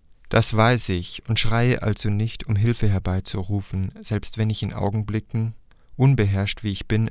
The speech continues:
zum Beispiel gerade jetzt, sehr stark daran denke. Aber es genügt wohl zum Austreiben solcher Gedanken, wenn ich umherblicke und mir vergegenwärtige, wo ich bin und,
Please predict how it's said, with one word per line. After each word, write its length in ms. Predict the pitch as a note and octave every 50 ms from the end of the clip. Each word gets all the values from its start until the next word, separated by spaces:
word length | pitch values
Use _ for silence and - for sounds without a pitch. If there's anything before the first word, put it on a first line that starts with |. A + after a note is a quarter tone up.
| -
zum 140 | - A2 G2
Beispiel 480 | G2 G2 G#2 A2 - - - G#2 G2 F#2+
gerade 460 | - A2 G#2 G2+ F2+ F#2+ G2+ G#2 G2+
jetzt, 520 | F#2 F#2 G#2 A2 A2 - - - - - - - - - - -
sehr 260 | - - - A2+ A2
stark 440 | G#2+ - - - G#2 G#2 A2+ - -
daran 300 | - G2+ G2 G2 G2 F#2+
denke. 560 | F#2 G#2 G#2+ A2+ G#2+ - - F2+ - G2 G#2 - _ _ _ - - _ - - - _ _ _ _ _ _ - _ - -
Aber 200 | - A2 B2 C3
es 100 | - -
genügt 420 | - A#2+ A2+ C3 C#3 - - -
wohl 200 | F#2+ G2+ A#2 C3
zum 200 | C3 - G2 F2+
Austreiben 680 | - F#2+ G2 G#2 A2 - - - - G#2 G#2 G#2 A2+ G#2+
solcher 320 | - G2 F#2 - - F#2
Gedanken, 560 | - - - F2+ F#2+ G2+ G2+ - G#2+ G2+ - -
wenn 160 | G#2 G#2 G#2
ich 200 | G2+ - - -
umherblicke 840 | A2 G2 F#2+ F#2+ A2+ A#2 A2 - - F2+ F2+ - - - F#2 F2+ - - - - - - -
und 220 | - A#2 G#2+ -
mir 240 | A2 B2 C3 C3 B2+
vergegenwärtige, 1040 | - - G#2 F#2+ - G#2 G2 G2 F#2+ F#2 F#2 F#2+ G2 G2+ - A2+ G2 - G#2+ G#2 -
wo 180 | - G#2+ G#2 G2+
ich 200 | G2+ G2+ - -
bin 220 | - A#2 A#2 A2
und, 320 | - - A2 A2 A2+ -